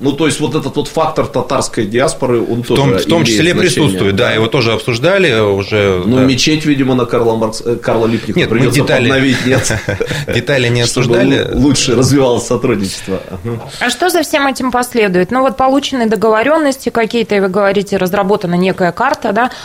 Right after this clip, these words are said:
Speaker 3: А что дальше происходит? И, э, вот тоже интересно, не феодальное государство, а с какими ещё территориями у нас есть, э, примеры вот такого удачного, может быть, уже сотрудничества?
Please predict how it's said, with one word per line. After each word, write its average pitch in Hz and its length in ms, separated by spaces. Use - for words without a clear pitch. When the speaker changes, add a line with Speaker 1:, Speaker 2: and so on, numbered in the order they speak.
Speaker 3:
А 220 220
что 302 260
дальше 226 380
происходит? 170 580
И, 233 220
э, 220 340
вот 208 480
тоже 233 220
интересно, 214 460
не 208 160
феодальное 214 480
государство, 196 520
а 202 60
с 202 60
какими 247 340
ещё 226 220
территориями 233 640
у 202 100
нас 240 260
есть, 233 300
э, 202 180
примеры 220 360
вот 202 160
такого 214 340
удачного, 190 480
может 180 240
быть, 175 220
уже 180 260
сотрудничества? - 880